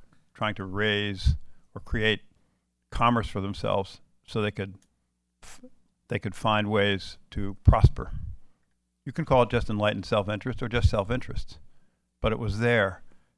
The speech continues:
And the idea of freedom of information ran exactly with their interests in self-realization of their pursuit of what,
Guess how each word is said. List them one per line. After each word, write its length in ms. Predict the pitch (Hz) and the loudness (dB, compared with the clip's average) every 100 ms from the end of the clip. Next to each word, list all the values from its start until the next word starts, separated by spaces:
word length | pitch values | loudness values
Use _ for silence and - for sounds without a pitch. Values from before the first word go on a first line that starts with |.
| _ | _
And 100 | 113 | -4
the 80 | 117 | 0
idea 360 | 131 143 135 127 | 4 4 4 2
of 80 | 113 | 0
freedom 320 | - 139 123 | 2 2 4
of 120 | 107 | 2
information 640 | 123 - 113 113 117 90 - | 6 6 6 2 -2 -6 0
ran 300 | 110 107 113 | 2 2 0
exactly 800 | 98 - 131 135 151 - - - - - _ _ _ _ _ | -10 -4 0 2 0 -8 -12 -12 -14 -18 _ _ _ _ _
with 200 | 113 - | -4 0
their 320 | 120 107 101 - _ _ _ _ _ - | 2 2 0 -12 _ _ _ _ _ 2
interests 640 | 135 - 110 - - - - _ _ - | 2 2 -2 -2 -4 -6 -12 _ _ -2
in 360 | 113 104 92 - - - _ _ _ _ _ _ | 0 0 -4 -14 -20 -20 _ _ _ _ _ _
self-realization 1120 | - - 117 - 110 107 98 101 98 98 92 - - - | -4 2 2 2 0 0 2 0 0 -6 -8 -12 -12 -8
of 140 | 95 | -6
their 360 | 107 101 98 - - | 0 2 2 -2 4
pursuit 520 | - - 143 117 101 - - - - - - _ _ _ _ _ _ _ _ | 6 6 2 0 0 -2 -2 -2 -8 -18 -20 _ _ _ _ _ _ _ _
of 120 | 113 98 | -4 0
what, 220 | 101 | 0